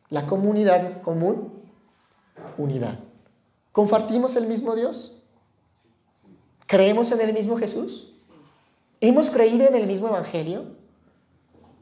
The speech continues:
¿Consideramos que Dios es nuestro Padre? Entonces somos llamados a estar unidos.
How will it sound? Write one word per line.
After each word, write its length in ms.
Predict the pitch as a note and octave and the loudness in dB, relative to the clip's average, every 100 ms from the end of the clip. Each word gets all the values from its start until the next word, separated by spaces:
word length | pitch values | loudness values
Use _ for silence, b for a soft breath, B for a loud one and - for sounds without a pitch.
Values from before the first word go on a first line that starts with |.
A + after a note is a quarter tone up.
| _ | _
¿Consideramos 720 | A3+ A#3 B3 A3+ G#3+ A#3 C#4+ | 4 6 8 8 8 6 2
que 140 | C#4 A#3 | 2 2
Dios 260 | A#3 A#3 B3+ | 4 6 4
es 100 | B3 | 2
nuestro 400 | B3 - G#3+ - | 0 0 -2 4
Padre? 400 | G3 G#3+ - - - - - _ _ _ _ _ _ _ _ _ _ _ _ _ - | 6 6 4 -2 -6 -16 -20 _ _ _ _ _ _ _ _ _ _ _ _ _ 0
Entonces 420 | G3 A3+ A#3+ C4+ - - | 2 4 4 2 -2 -4
somos 380 | B3+ C4+ C4+ B3 | 0 2 2 2
llamados 520 | A#3 A#3 A3 G#3+ G#3 | 2 4 4 2 -2
a 60 | F3+ | -4
estar 520 | F#3 F#3+ - - - - | 0 -2 -2 -12 -16 -6
unidos. 500 | G3+ G3 - - | -4 -4 -6 -12